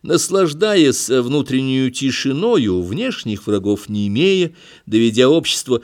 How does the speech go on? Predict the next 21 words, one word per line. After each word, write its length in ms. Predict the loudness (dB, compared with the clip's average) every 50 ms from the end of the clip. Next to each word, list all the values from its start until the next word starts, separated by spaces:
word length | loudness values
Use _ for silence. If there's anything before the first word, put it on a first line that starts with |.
| -6 _ -2
до 220 | 4 6 6 6
высшего 640 | 6 4 0 0 0 -2 -2 -4 -2 0 0 0 2
блаженства 800 | 2 2 2 2 4 4 4 4 2 0 -2 -6 -6 -6 -6
гражданского 800 | -4 -2 -4 -4 -2 -2 -2 -2 -2 -2 -4 -6 -6 -4 -4 -4
сожития, 720 | -4 -4 -6 -6 -2 -2 -2 -4 -4 -6 -4 -4 -2 -4 -4 -6 -14 -20 -16 _
неужели 680 | -4 -2 0 0 0 -2 -2 0 2 2 2 2 0 -6
талика 580 | -8 -8 -8 -6 -6 -4 -6 -8 -6 -8 -8 -6
чужды 500 | -6 -8 -10 -8 -8 -10 -8 -8 -8 -8
будем 360 | -8 -8 -8 -6 -6 -6 -8 -10 -16 -20 -10 -6
ощущению 960 | -6 -4 -4 -6 -6 -8 -8 -6 -6 -6 -4 -4 -4 -2 -2 -2 -2 -4 -4
человечества, 1120 | -4 -6 -6 -6 -4 -4 -4 -2 -2 -2 -2 -2 -4 -8 -8 -8 -8 -10 -8 -8 -10 -10 -10 _ _ -20 -20 -20 -16 _
чужды 560 | -6 -4 -2 0 0 0 0 -2 -2 -4 -4
движением 640 | -4 -4 -4 -4 -2 0 0 0 0 0 0 0 -2
жалости, 840 | -4 -2 -2 0 0 2 2 0 0 -2 -4 -8 -10 -10 -12 -12 -14 -18 -20 -18 _
чужды 540 | -6 -4 -2 -2 -2 -2 -2 -2 -2 -2 0
нежности 600 | 4 4 4 4 4 0 -2 -4 -4 -6 -8 -10
благородных 560 | -8 -6 -4 -2 0 -2 -2 -2 -4 -6 -8
сердец, 720 | -8 -10 -6 -6 -6 -6 -6 -2 0 0 2 0 -2 -6 -10 -12 -16 -20 -14 -8
любви 680 | 0 4 6 6 6 4 0 -2 -2 -2 0 0 0 -2
чужды 600 | -2 -4 -6 -6 -4 -6 -8 -8 -8 -6 -6 -6
братняя, 1000 | -4 -4 -2 -2 -2 -2 -2 -4 -6 -10 _ -14 -10 -6 -6 -2 -2 -2 -2 -2